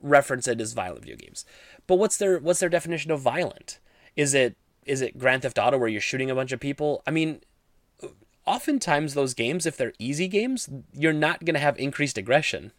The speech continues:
because they're fun. They're almost relaxing 'cause they're easy. The only time I have increased aggression is when they're difficult. So did they, did they have violent, easy games? Did they have violent, difficult games? Like, I need to, there's no information about this. Like, there's so many factors that make this kind of study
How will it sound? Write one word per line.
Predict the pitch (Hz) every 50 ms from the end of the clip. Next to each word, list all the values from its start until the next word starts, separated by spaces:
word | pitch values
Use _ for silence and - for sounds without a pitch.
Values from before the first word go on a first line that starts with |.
| _ _ _ -
because | 156 147 - 160 147 139 131
they're | 139 123 120 117
fun. | - - - 120 151 170
They're | 147 117
almost | 110 113 123 -
relaxing | 107 95 92 110 156 - - - 123 104
'cause | - 110 104
they're | 104 92 -
easy. | 110 143 185 160 107 67 - - _ - - - - - - - _ _
The | - 139
only | 185 202
time | - 185 175 165
I | 151 143
have | 139 127 131 -
increased | - 139 - 139 131 - -
aggression | 92 - 123 170 175 - -
is | 123 107
when | 101 101
they're | 95 107
difficult. | - 185 - - 180 - - - - -
So | - - 117 113
did | 113 107 113
they, | 110 104 104 104 101 - - _ _
did | - 120
they | 120 117
have | 113 107 107 107 - - - -
violent, | 117 117 101 113 117 113 113 104 - -
easy | - 98 107 120 139 156
games? | 156 165 165 185 226 240 247 - - - - _ _ _ _ _ _ _ _ _ _ _
Did | - 131
they | 127 131 120
have | 127 123 113 104 104 110 113 - _ _ _ _ -
violent, | 120 123 120 101 110 117 113 101 87 98
difficult | 117 120 143 156 - 185 175 165
games? | 170 185 190 165
Like, | 165 -
I | 135 -
need | 185 190 156
to, | 151 - -
there's | 139 143 143 139 139
no | 156 160 165 160 151 - _ _
information | - 139 139 - 127 123 170 233 226 - -
about | 104 95 98 -
this. | - 92 - -
Like, | 104 98
there's | - 113 113
so | - - 170 156 160
many | 160 147 127
factors | - - 135 151 180 - - 95 95 95
that | 104 - 110
make | 110 107 -
this | 117 113 -
kind | - - 107 110
of | 107
study | - - - 92 95 101 104